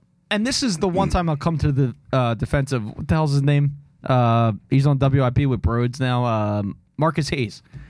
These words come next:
So one time I'll come to Marcus Hayes' defense. And it's like, dude, Marcus said something like, um, like,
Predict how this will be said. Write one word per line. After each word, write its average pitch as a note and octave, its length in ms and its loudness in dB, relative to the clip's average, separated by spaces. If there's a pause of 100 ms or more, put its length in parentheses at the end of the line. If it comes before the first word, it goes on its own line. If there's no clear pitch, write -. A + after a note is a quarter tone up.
(180)
So - 140 2
one C#4 160 2
time C4 180 0
I'll A3 60 -2
come G3 160 -2
to F#3 80 2
Marcus E3+ 300 -2
Hayes' C3+ 300 0
defense. A2+ 580 -4 (760)
And F3+ 140 2
it's D#3 160 -2
like, F3+ 340 0 (160)
dude, G3 320 0 (840)
Marcus G#3+ 320 -2
said G3 220 -2
something E3+ 340 -2
like, C#3 320 -2 (1500)
um, D3 440 0 (180)
like, D#3 260 -4